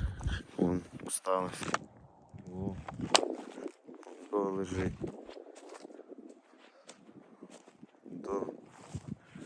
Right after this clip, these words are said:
Ставлять тут, а іменно на цьому. Може тут реально є. Сюди спробувати кинути. І що ви думаєте, я тут не спробував? Звісно, спробував.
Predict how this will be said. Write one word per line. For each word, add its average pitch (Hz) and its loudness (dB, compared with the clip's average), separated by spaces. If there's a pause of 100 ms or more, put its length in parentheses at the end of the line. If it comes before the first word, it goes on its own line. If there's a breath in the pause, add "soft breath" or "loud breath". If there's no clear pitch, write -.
(2000 soft breath)
Ставлять 110 12
тут, - 6
а 87 12
іменно 85 8
на 85 10
цьому. 85 2 (160)
Може 90 0
тут - 2
реально 92 12
є. 87 8 (100)
Сюди - 6
спробувати 87 6 (800 soft breath)
кинути. 98 8 (1800 soft breath)
І 143 12
що 135 12
ви 127 12
думаєте, 120 12
я 104 12
тут 113 12
не 113 12
спробував? 113 12
Звісно, 131 12
спробував. 90 12